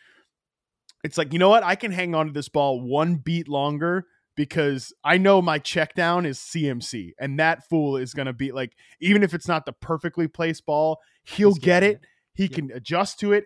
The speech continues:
Speaker 1: And by the way, he's gonna pick up eight, nine, ten yards after the catch.
Speaker 2: <laughs> Right,
Speaker 1: So maybe
Speaker 2: dude,
Speaker 1: that means
Speaker 2: totally.
Speaker 1: something next year for Brees
Speaker 2: Totally.
Speaker 1: Hall, right? I just, it, like, in a weird way, it's like, wow, what an inspired move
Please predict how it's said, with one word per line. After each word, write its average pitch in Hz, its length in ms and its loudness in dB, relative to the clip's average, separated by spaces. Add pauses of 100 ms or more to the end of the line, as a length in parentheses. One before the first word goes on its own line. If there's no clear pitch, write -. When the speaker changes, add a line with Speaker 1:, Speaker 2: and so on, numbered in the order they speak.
Speaker 1:
And 160 160 -2
by 180 160 6
the 170 100 2
way, 165 200 0
he's 175 300 -2
gonna 156 180 -2
pick - 320 -8
up 143 200 -2 (360)
eight, 185 260 -2
nine, 156 400 -2
ten 170 360 0
yards 147 340 4 (120)
after 139 280 -2
the 202 120 -6
catch. - 380 -6
Speaker 2:
<laughs> 185 160 -12
Right, - 180 -6
Speaker 1:
So 180 140 2
maybe 247 220 4
Speaker 2:
dude, 240 80 4
Speaker 1:
that 240 120 4
means 214 240 -4
Speaker 2:
totally. 202 300 4
Speaker 1:
something 175 120 -4
next 196 260 2
year 185 120 2
for 180 160 0
Brees 170 340 2
Speaker 2:
Totally. - 40 -8
Speaker 1:
Hall, 151 220 4
right? 175 200 4 (160)
I 208 100 6
just, - 280 -2 (220)
it, 226 140 -2 (140)
like, 190 280 0
in 196 100 4
a 190 60 4
weird 226 300 4
way, 208 120 4
it's - 100 -2
like, 151 140 -6
wow, 147 280 0
what 175 120 0
an 233 140 0
inspired 156 840 0 (100)
move 139 420 -2